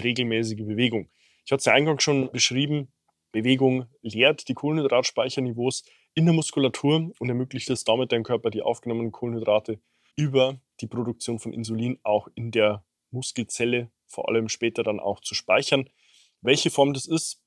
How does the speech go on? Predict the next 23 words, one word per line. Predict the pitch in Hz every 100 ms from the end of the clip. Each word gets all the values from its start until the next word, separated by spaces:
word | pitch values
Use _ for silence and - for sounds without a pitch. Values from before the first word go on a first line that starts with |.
| _
bleibt | 110 117 -
sehr | - 127 131
stark | 123 -
dir | 147
überlassen. | 151 131 127 - 127 _ _
Wichtig | 139 151 - 127
ist | 123 120
dabei | 117
nur, | 113 110
dass | - 113 -
du's | 156 -
tust, | - 170 -
ja, | 110
dass | 107 123 -
du | 127
in |
Bewegung | 120 117 127 131
kommst, | - 123 - 113
dass | -
du | 110
Spaß | - - - -
dabei | 123 117
hast, | 117 -